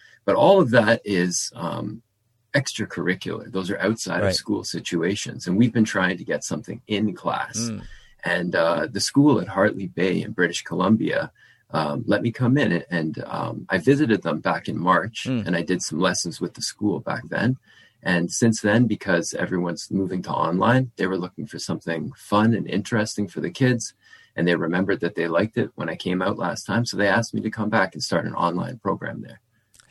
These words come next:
Speaker 2: Oh, um, so th-, this went back prior to the online, uh, program. You, you had been out there before, and,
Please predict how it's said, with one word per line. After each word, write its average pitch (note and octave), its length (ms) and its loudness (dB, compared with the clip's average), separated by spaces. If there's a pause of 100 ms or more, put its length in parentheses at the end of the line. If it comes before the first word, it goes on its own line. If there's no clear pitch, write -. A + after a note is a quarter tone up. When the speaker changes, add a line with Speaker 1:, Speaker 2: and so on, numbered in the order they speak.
(320)
Speaker 2:
Oh, D#3+ 360 0 (400)
um, C#3 400 4 (140)
so D#3+ 360 6
th-, E3+ 260 2
this F#3 320 0
went E3 240 0
back C#3+ 280 4
prior D#3 360 2
to C#3 320 0
the B2 160 0
online, B2 760 4
uh, G2 280 2
program. G#2+ 680 0
You, C#3+ 440 -2
you C3+ 200 -2
had B2 200 -2
been C#3 140 2
out C#3 180 2
there B2+ 160 6
before, B2 680 4
and, A#2+ 360 -2